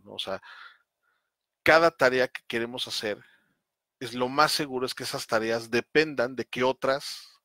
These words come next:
se hayan hecho primero. Y esta línea de prioridad también nos va a ayudar a marcar el orden. O sea, qué tarea va primero, cuál va segundo, luego tercero, etcétera,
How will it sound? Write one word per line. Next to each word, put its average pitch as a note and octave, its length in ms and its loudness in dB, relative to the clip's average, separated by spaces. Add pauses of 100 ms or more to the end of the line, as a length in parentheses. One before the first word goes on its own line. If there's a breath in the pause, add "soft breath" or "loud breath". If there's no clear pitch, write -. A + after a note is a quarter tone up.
(180)
se - 220 -2
hayan B2 240 2
hecho - 240 -6
primero. A2+ 520 -8 (1200 soft breath)
Y C3 200 0
esta F3+ 540 2
línea C#3 680 -4
de A2 100 -4
prioridad A2 640 0 (380 soft breath)
también C3 420 0
nos C#3 220 -6
va C3+ 60 4
a - 20 6
ayudar A#2+ 480 -2 (400 loud breath)
a A#2+ 140 -2
marcar A#2+ 520 2 (120)
el C3 260 -2
orden. A2+ 500 0 (960)
O - 60 -16
sea, A#2 120 -2
qué - 180 -6
tarea B2 260 4
va A#2 140 4
primero, A#2 400 -4
cuál A2 300 -2
va A2+ 60 -4
segundo, A2 520 -6
luego G#2+ 200 -6
tercero, G#2+ 380 -8
etcétera, A2+ 400 -8